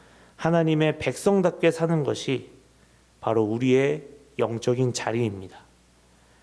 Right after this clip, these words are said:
그리고 이 영적인 자리에 우리를 세우시기 위해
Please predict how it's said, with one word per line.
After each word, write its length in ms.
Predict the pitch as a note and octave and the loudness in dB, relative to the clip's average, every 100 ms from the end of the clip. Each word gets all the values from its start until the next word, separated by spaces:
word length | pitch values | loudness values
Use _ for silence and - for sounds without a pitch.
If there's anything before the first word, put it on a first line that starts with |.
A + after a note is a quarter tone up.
| _ - | _ -8
그리고 320 | A#2+ A2+ A#2 | -2 0 0
이 240 | A#2 D3 | 0 2
영적인 480 | D3 D#3+ D#3+ E3+ E3+ | 4 2 2 2 4
자리에 360 | C#3 C3+ C3 C3+ | 2 2 4 2
우리를 440 | A#2+ B2 B2 B2 | 2 0 2 2
세우시기 680 | A#2 F#3 F#3+ F3+ D3 C#3 A#2 | 2 2 2 2 -4 -4 -2
위해 380 | A2+ A#2+ D3 | 2 2 0